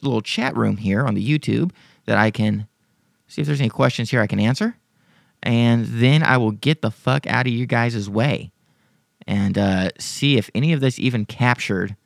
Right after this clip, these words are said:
'cause we might have some technical difficulties. <laughs> We'll see. <laughs> Um, I'm gonna kinda scroll up and see if there's anything I can answer. Um, ba, ba, ba, ba.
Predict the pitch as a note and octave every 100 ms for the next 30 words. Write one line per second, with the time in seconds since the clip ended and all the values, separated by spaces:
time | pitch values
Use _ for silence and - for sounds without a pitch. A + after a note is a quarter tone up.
0 | _ _ _ _ _ _ _ _ - G2+
1 | G2 F#2+ A2 C3+ A#2+ A#2 G#2+ G#2+ G#2 -
2 | - - F#2+ - G#2 - - G2+ F2+ -
3 | - F#2 G2 F2+ - C#3 - - - G#2+
4 | - F#3 - A#2 - - - - - -
5 | D#3 A2 A2+ A2 - B2 B2 A2 G2 A#2+
6 | G#2 - - A2 G#2+ G#2+ G2+ G2 G#2+ F#2+
7 | F#2+ G2+ G#2 G#2+ - - - A#2+ A2+ A#2
8 | A2+ A#2+ _ _ - - - _ _ _
9 | - A2+ A2+ A2+ G#2+ A2 G#2 B2 - A#2
10 | A2 - A#2 A2+ A2+ A#2